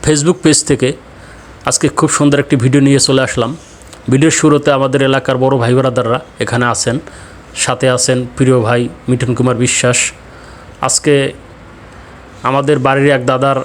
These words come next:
একটা শ্রাদ্ধ অনুষ্ঠান ছিল। এটা ছিল বরিশাল নতুন বাজার এলাকায় একটা কমিউনিটি সেন্টারে।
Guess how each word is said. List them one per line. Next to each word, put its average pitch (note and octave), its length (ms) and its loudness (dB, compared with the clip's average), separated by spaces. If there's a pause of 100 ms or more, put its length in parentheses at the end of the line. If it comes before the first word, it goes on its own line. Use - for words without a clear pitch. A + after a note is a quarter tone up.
একটা C3+ 200 -4
শ্রাদ্ধ B2 380 -2
অনুষ্ঠান C#3 480 0
ছিল। D3+ 420 0
এটা C#3 180 -2
ছিল D3 180 0
বরিশাল C#3 560 0 (560)
নতুন D#3 300 2
বাজার D#3 260 2
এলাকায় C3+ 400 2
একটা C3+ 220 0
কমিউনিটি D3 360 2
সেন্টারে। B2+ 420 0